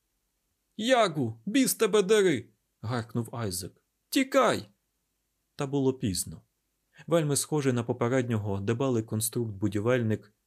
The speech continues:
кинув на Гаруду дротяну клітку, з якої тому годі було вибратися.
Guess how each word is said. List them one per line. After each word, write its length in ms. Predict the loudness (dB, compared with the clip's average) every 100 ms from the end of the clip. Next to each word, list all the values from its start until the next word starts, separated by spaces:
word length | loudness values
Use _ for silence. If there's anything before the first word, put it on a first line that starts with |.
| _
кинув 280 | -2 0 0
на 120 | -2
Гаруду 400 | -2 -2 -2 -2
дротяну 440 | -2 -2 -4 -6 -6
клітку, 520 | -4 -4 -6 -16 -20 _ _ _ -8
з 120 | -4
якої 380 | -4 -2 -2 -2
тому 500 | -2 -2 -2 -4 -8
годі 320 | -6 -2 -2
було 260 | -2 -4 -4
вибратися. 680 | -2 -4 -6 -14 -12 -12